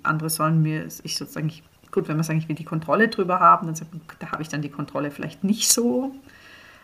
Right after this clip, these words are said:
Aber irgendwie ist mir das noch nicht so ganz klar,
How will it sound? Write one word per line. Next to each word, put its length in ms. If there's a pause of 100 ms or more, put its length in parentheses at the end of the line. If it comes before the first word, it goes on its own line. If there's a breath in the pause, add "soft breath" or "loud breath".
(180 loud breath)
Aber 280
irgendwie 460
ist 180
mir 140
das 240
noch 180
nicht 200
so 140 (140)
ganz 760 (120)
klar, 800